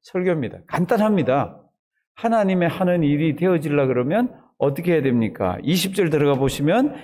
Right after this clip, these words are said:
이제, 아, 나와 있습니다. 하나님의 일은 어떻게 되어집니까? 하나님이 함께 하셔야 됩니다. 하나님이 함께 하시면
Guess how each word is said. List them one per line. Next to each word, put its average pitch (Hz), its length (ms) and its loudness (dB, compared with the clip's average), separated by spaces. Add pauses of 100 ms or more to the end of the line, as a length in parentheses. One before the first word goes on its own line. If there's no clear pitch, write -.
(260)
이제, 131 580 0 (240)
아, - 160 -8
나와 131 340 0
있습니다. 107 600 -6 (580)
하나님의 185 580 2
일은 151 340 2
어떻게 170 360 -2
되어집니까? 127 840 -2 (340)
하나님이 165 580 0
함께 240 520 -4
하셔야 113 340 -4
됩니다. 87 260 -20 (580)
하나님이 190 380 0
함께 254 460 0
하시면 156 680 0